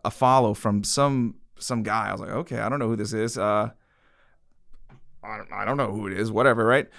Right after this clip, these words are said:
So he, then I see in the, you know, like, in the, 'cause I'm not following him back, you know, like, where you get message requests on Instagram?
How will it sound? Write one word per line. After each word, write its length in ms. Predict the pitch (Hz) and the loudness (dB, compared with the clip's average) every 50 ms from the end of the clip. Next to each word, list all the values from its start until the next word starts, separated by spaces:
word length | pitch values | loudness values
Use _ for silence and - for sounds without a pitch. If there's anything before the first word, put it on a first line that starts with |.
| - - - - | -20 -20 -14 -4
So 560 | - - - 160 147 139 135 131 135 127 127 | 0 2 6 6 8 8 8 8 6 4 2
he, 560 | - - - 180 190 180 180 175 170 165 165 _ _ _ _ _ _ _ _ _ _ _ _ _ _ _ - | 0 0 0 2 2 2 2 0 0 -2 -4 _ _ _ _ _ _ _ _ _ _ _ _ _ _ _ -6
then 260 | 120 - 170 202 220 175 | 0 4 4 6 6 4
I 60 | 147 | 4
see 240 | - - - 208 202 | 2 2 2 4 4
in 80 | 190 | 4
the, 60 | 180 | 4
you 60 | 175 170 | 4 4
know, 120 | 165 151 | 4 4
like, 160 | 139 127 123 135 | 4 4 2 2
in 80 | 123 | 2
the, 160 | 117 110 104 | 4 4 2
'cause 160 | 104 - 143 120 | 2 0 2 2
I'm 100 | 123 135 | 4 4
not 140 | 147 131 - | 4 2 4
following 260 | - 113 113 107 107 | 4 2 4 4 2
him 60 | 104 113 | 4 4
back, 200 | 139 127 123 123 | 4 4 4 4
you 60 | 131 139 | 2 4
know, 100 | 139 127 | 4 4
like, 160 | 117 113 - | 4 2 0
where 100 | 113 113 | 0 0
you 100 | 113 113 | 2 2
get 140 | 110 110 - | 2 2 2
message 360 | 101 110 120 - - 131 113 | 2 0 2 2 2 0 0
requests 680 | 117 117 - - - 120 127 139 - - - - - - - | 0 -4 -2 2 2 2 2 2 -2 -6 -6 -8 -10 -6 -2
on 200 | - 107 104 - | -2 -2 0 0
Instagram? 580 | 117 131 - - 147 156 156 156 165 180 180 | 0 0 0 2 2 2 2 2 0 -2 -6